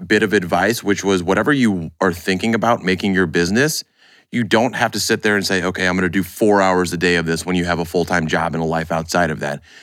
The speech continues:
It's identifying something that can move the needle forward, whether it be marketing or sales, and committing thirty minutes a day. It's, can I commit thirty minutes a day to this? And then over a month, I think it ends up being about ten hours in a month.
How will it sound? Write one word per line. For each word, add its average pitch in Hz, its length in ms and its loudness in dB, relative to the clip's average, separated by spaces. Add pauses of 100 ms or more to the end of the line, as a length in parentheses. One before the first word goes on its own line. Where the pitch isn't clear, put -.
(140)
It's 101 300 -2 (280)
identifying 113 680 2
something 107 400 0
that 95 80 2
can 90 140 -4
move 87 260 0
the 92 80 2
needle 87 260 2
forward, 92 480 0
whether 82 220 0
it 80 60 -2
be 85 100 -4
marketing 85 540 -2
or 87 180 2
sales, 90 520 0 (540)
and 107 200 0
committing 107 540 2 (520)
thirty 107 200 4
minutes 92 260 0
a - 60 -8
day. 50 200 -8 (340)
It's, 101 160 -2
can 120 280 0
I 143 80 2
commit 117 360 0
thirty 107 320 2
minutes 123 280 2
a 147 60 2
day 98 260 2
to 104 340 -2
this? 101 380 0 (320)
And 92 100 -2
then 98 120 2
over 98 220 4
a 92 60 2
month, 92 300 0
I 90 60 0
think 90 160 -2
it 90 80 0
ends 90 180 0
up 87 140 -2
being 90 220 0
about 87 280 0
ten 92 240 -4
hours 90 320 0
in 90 80 -4
a 82 80 -2
month. 87 340 0